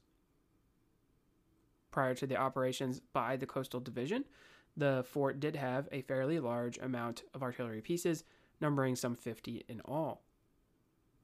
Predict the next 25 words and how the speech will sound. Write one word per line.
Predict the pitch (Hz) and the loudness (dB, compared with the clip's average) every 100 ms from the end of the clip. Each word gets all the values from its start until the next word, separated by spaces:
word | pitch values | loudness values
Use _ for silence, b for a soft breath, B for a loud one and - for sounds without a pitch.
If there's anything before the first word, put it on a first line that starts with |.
| _ _ _ | _ _ _
Ammunition, | 143 139 127 131 135 131 | 0 2 2 0 0 0
though, | 131 131 135 | 2 2 2
would | 151 175 | 2 2
be | 156 | 2
very | 123 107 107 | 0 -2 -4
scarce. | - 135 131 117 - _ _ _ _ _ _ _ _ _ _ _ _ _ _ _ _ _ | -2 0 2 0 -10 _ _ _ _ _ _ _ _ _ _ _ _ _ _ _ _ _
Defending | 196 254 247 | 4 6 8
the | 208 | 6
fort | - 139 135 B B B | 6 4 4 B B B
was | 156 | -2
Colonel | 147 - 135 123 | -2 2 2 4
Moses | 127 107 104 101 - | 0 -2 -4 -8 -6
White, | 120 147 135 - _ _ _ _ - | -2 0 -2 -8 _ _ _ _ -6
and | 160 | 0
a | 165 | 2
garrison | 131 131 - 127 | 4 2 0 -2
of | 120 | -2
artillerymen, | 123 - 208 190 156 120 - _ _ - | -4 0 2 4 4 2 -2 _ _ -6
numbering | 170 175 175 175 165 | 2 4 6 6 4
only | - 156 170 | 2 4 4
around | 156 120 120 | 4 2 2
four | 120 120 | 0 0
hundred. | 151 160 135 117 _ _ _ _ _ _ _ _ _ _ _ _ _ _ _ _ _ _ _ _ _ | 0 2 2 0 _ _ _ _ _ _ _ _ _ _ _ _ _ _ _ _ _ _ _ _ _
This | 147 135 | -6 0
number, | 135 127 123 | 0 2 2